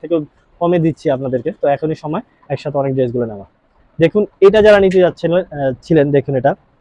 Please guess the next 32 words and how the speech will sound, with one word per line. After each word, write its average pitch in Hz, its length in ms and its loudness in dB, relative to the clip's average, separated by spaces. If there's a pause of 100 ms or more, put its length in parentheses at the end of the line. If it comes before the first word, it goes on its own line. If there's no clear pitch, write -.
(220)
এটা 185 320 6 (1800)
বডিটা 214 340 6
অনেক 175 340 4
বেশি, 160 260 2 (340)
বডিটা 180 320 4 (160)
আপনি 160 180 -4
অনায়াসে 190 300 0
চল্লিশ 202 300 2
চৌচল্লিশ 196 380 -2
পর্যন্ত 196 260 0
পড়তে 202 220 -2
পারবেন। 220 220 2
যারা 165 240 2
ফুল 226 200 0
ট্রান্সপ্যারেন্টের 175 480 -2
মধ্যে 156 140 -6
চাচ্ছিলেন 160 340 -4 (340)
ফ্যাশনেবল 214 420 2
ভাবে 185 140 6
পরার 160 240 0
জন্য, 151 180 -4
দেখুন 165 260 -2
লুকটা, 165 300 -2 (320)
এটা 160 140 0
নিয়ে 170 140 2
নিতে 185 160 2
পারেন 190 180 0
হাফ 180 160 -4
হাতার 175 160 -4
মধ্যে, 147 200 -6
সেম 190 160 -2
প্রাইস 202 180 0